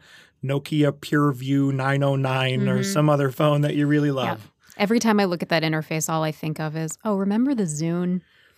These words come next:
Speaker 1: <laughs> Yeah. Well, and it was interesting. There was an interview earlier, just not, not too long ago, where Bill Gates said something along the lines of, like, if Microsoft hadn't been really distracted by this antitrust thing that happened,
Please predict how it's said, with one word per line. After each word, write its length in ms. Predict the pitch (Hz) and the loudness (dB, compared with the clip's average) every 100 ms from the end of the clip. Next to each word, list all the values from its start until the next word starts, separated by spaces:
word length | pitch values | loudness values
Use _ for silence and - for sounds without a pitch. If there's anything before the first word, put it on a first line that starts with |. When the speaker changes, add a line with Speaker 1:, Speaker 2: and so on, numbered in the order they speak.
| - | 0
Speaker 1:
<laughs> 480 | 170 147 - 147 - 139 | 2 2 2 0 0 -4
Yeah. 300 | 113 143 - - - - - | -2 -2 -2 -10 -20 -10 0
Well, 160 | 202 | 2
and 200 | 202 196 | 2 0
it 200 | 190 214 | 0 0
was 160 | 262 226 | -2 0
interesting. 400 | 247 262 277 208 | -2 -4 0 4
There 120 | 180 | 4
was 80 | 196 | 4
an 180 | 175 160 - | 2 0 -2
interview 380 | 190 226 202 170 | -2 0 0 2
earlier, 640 | 165 175 175 165 151 131 - | 2 4 6 6 4 0 -8
just 200 | - 220 | -12 -10
not, 320 | 180 175 240 | -4 -2 -2
not 220 | 180 196 226 | -2 -2 0
too 180 | 202 185 | 2 4
long 260 | 160 175 | 4 4
ago, 220 | 170 147 | 4 4
where 140 | 135 139 | 4 2
Bill 200 | 135 156 | 2 4
Gates 380 | 151 151 151 - - - - _ | 4 2 0 -10 -14 -20 -20 _
said 280 | - 160 143 | 0 0 2
something 260 | 151 151 | 0 2
along 240 | 143 139 139 | 2 2 0
the 60 | 131 | -2
lines 320 | 135 139 131 | -2 -2 -2
of, 140 | 135 | -4
like, 240 | 123 123 - _ _ - _ - | -4 -6 -8 _ _ -20 _ -4
if 140 | 151 | -2
Microsoft 500 | 147 165 185 175 160 | 0 0 2 0 -2
hadn't 300 | - 156 156 | 0 0 0
been 200 | 147 151 | 0 0
really 200 | 143 143 | 2 0
distracted 640 | 127 120 151 139 143 143 113 | -2 -2 0 0 0 -2 -2
by 160 | 135 | -2
this 180 | 135 131 - | -2 -4 -4
antitrust 720 | 135 123 127 - 143 143 - - | -4 -4 -4 0 0 0 -8 -16
thing 360 | - 139 120 113 | -6 -4 -4 -6
that 160 | 113 | -10
happened, 520 | - 113 - 104 95 | -8 -8 -8 -10 -12